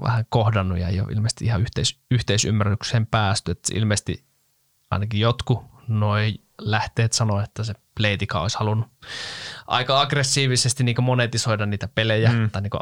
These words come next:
Speaker 1: ainakin aggressiivisemmin, ja sit taas, niinku, Seriously tätä tul-, studiojohdolla oli vähän erilainen näkemys siitä, että siellä on ollut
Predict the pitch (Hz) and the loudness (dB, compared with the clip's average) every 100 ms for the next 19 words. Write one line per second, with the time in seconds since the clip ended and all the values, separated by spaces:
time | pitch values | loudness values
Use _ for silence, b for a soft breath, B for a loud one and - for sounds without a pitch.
0 | - 107 110 107 107 104 - 107 104 - | -6 -8 -4 -4 -2 -2 0 0 0 0
1 | 151 143 123 107 104 113 - 117 113 107 | 2 2 2 0 -2 -4 -6 -6 -4 -6
2 | 98 - _ _ _ - 139 - 120 104 | -6 -10 _ _ _ -12 -4 0 0 0
3 | - 113 127 - 262 254 - - _ - | -2 -2 -2 -4 -18 -18 -18 -18 _ -8
4 | - - - B B _ 113 - - - | -4 -6 -6 B B _ -4 -4 -4 0
5 | 117 110 104 110 107 110 107 107 107 101 | 2 2 2 0 0 2 0 0 0 0
6 | 101 - 80 110 - 101 120 - - - | -2 -2 -2 -2 -2 -4 -6 -6 -6 -8
7 | - | -10